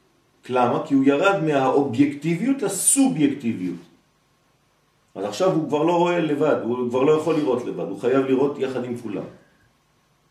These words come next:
כלומר, האמת חייבת לבוא ממלחמתה של תורה.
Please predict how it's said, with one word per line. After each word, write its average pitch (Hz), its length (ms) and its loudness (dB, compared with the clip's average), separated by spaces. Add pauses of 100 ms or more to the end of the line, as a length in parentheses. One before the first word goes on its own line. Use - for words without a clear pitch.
(380)
כלומר, 123 320 -4
האמת 135 380 0
חייבת 160 460 2
לבוא 165 360 2
ממלחמתה 135 560 -4
של 120 240 -8
תורה. 98 240 -8